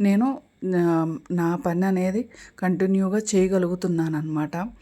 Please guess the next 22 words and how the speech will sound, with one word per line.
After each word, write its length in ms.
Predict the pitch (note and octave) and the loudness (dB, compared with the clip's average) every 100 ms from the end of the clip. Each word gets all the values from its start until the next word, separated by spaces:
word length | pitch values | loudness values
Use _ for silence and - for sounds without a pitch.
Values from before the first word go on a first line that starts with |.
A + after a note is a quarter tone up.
| - - - F3 | -20 -20 -12 -4
డైలీ 380 | F3 E3+ F#3+ F#3 | -2 0 0 0
కూడా 440 | F#3 F#3 A3+ B3+ - | 0 0 -2 -4 -4
ఆ 100 | E3+ | -4
టైంకి 540 | E3+ F3 F3+ F3+ A#3+ C4+ | 0 0 0 0 -4 -4
ఆ 140 | F#3+ | -6
పని 260 | - E3 F3 | -4 -2 -2
అయిపోతూ 500 | E3+ - F3+ F3+ F#3+ E3+ | -2 -2 -4 0 -2 -2
ఉంటుంది. 420 | D#3 E3 D#3 F#3 A#3+ - - - _ | -2 -4 -4 -6 -10 -16 -20 -20 _
ఇక 140 | F3+ E3+ E3 D#3+ D3 D3 - - - D3 | -8 -4 -4 -6 -8 -14 -20 -18 -14 -8
మీతో 420 | F3 E3+ D#3 F#3+ | -4 -4 0 0
ఒక 160 | F#3 F3+ - | 0 -2 -6
కబుర్లాడుకుంటూ 920 | E3+ F3 F3+ F3 E3+ F3+ F3 G3 G#3 | -2 0 0 0 -2 -4 -4 -2 -4
చేసిన 380 | G#3 F#3 E3+ F3 | -2 -2 -2 -4
పనులన్నీ 540 | F3 E3 E3 E3 E3+ | -4 -4 -4 -2 -4
కూడా 460 | E3 E3 G3+ A3 F3+ E3+ | -4 -4 -4 -6 -6 -8
చెప్పడం 320 | D#3 F3+ E3+ | -6 -6 -4
మర్చిపోయాను. 560 | D#3+ - E3+ D#3+ D#3 G3 - - - - | -4 -4 -4 -4 -4 -8 -12 -20 -20 -8
ఇల్లు 260 | G3 F3+ F3 | -2 -2 0
అన్నీ 260 | E3+ E3+ F3 | 0 -2 -2
క్లీన్ 320 | F3+ E3 E3 | -4 -2 -2
చేసేసాను. 600 | E3+ E3 D#3 E3+ D#3+ G3+ | -4 -6 -8 -6 -4 -4
ఇప్పుడు 420 | A#3 F#3+ - A3 | -6 -8 -6 -4